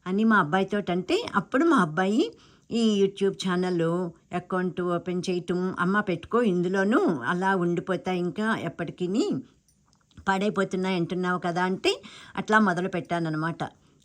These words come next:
ఇది టూ థౌజండ్ ట్వంటీ వన్ జూన్ ఫస్ట్న అనుకుంటా మొదలుపెట్టింది. కాకపోతే నేనేమీ సీరియస్గా తీసుకోలేదు. ఏవో వీడియోలు బయట తీసినవి, అట్లాగా నా పూజలవి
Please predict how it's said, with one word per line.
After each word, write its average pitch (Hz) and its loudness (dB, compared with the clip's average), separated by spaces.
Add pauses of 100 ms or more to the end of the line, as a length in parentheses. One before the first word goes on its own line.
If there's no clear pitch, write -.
(160)
ఇది 180 -2
టూ 196 4
థౌజండ్ 175 -2
ట్వంటీ 190 0
వన్ 180 2
జూన్ 196 2
ఫస్ట్న 180 -4
అనుకుంటా 156 -2 (640)
మొదలుపెట్టింది. 175 -4 (260)
కాకపోతే 240 0
నేనేమీ 247 4
సీరియస్గా 254 -2
తీసుకోలేదు. 208 0
ఏవో 220 0 (420)
వీడియోలు 208 2
బయట 190 -2
తీసినవి, 190 0
అట్లాగా 196 0
నా 214 2
పూజలవి 196 2